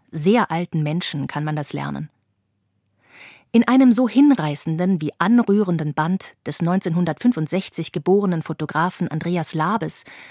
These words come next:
mit Porträts und Statements von Menschen über hundert erklärt eine verwitwete Pastorenfrau, die ihren Mann ausgerechnet auf einer Beerdigung kennengelernt hatte:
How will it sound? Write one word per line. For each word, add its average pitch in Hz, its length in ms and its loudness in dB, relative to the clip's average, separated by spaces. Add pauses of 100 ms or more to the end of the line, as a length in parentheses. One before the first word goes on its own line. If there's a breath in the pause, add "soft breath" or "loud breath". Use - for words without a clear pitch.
(240 loud breath)
mit 214 140 -2
Porträts 202 500 -4
und 196 140 -2
Statements 220 540 -2
von 165 140 -4
Menschen 196 340 -2
über 269 300 -4
hundert 185 440 -2 (520)
erklärt 262 440 -2
eine 233 160 2
verwitwete 208 560 -2
Pastorenfrau, 220 880 -2 (460 soft breath)
die 175 80 -2
ihren 143 160 -6
Mann 156 200 -2
ausgerechnet 208 720 -4
auf - 120 -6
einer 185 180 -4
Beerdigung 165 540 0
kennengelernt 165 600 -2
hatte: 185 260 -6